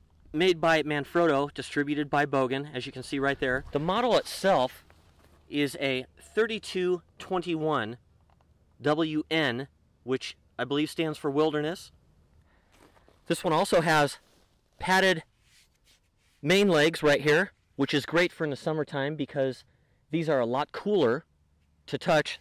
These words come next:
than just the bare metal, which can get pretty hot, especially in that black anodizing.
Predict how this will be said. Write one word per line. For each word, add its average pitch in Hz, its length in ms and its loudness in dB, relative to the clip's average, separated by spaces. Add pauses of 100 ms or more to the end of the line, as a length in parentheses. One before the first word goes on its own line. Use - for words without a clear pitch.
than 127 360 2
just 135 220 -6
the 123 60 -4
bare 135 220 2
metal, 131 380 0 (240)
which 113 240 -6
can 123 160 -4
get 127 140 -2
pretty 127 220 -6
hot, 127 280 0 (300)
especially 135 520 -2
in 117 100 -2
that 113 200 0
black 123 240 0
anodizing. 107 680 -2